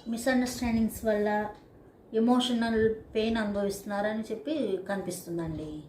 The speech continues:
థర్డ్ పార్టీ కనిపించట్లేదు, అంటే రొమాంటిక్ థర్డ్ పర్సన్ కానీ ఏం కనిపించట్లేదండి. అలా ఏం అనుకో అవసరం లేదు. Five of Cups. వారు చేసిన పెద్ద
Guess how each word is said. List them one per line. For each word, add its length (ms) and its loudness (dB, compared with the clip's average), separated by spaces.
థర్డ్ 240 2
పార్టీ 360 0
కనిపించట్లేదు, 760 -6
అంటే 220 -4
రొమాంటిక్ 540 0
థర్డ్ 240 0
పర్సన్ 340 -4
కానీ 260 -4
ఏం 140 -4
కనిపించట్లేదండి. 1000 -8
అలా 320 -2
ఏం 260 -4
అనుకో 300 -8
అవసరం 400 -10
లేదు. 220 -12
Five 200 4
of 180 0
Cups. 260 -10
వారు 300 4
చేసిన 460 4
పెద్ద 160 0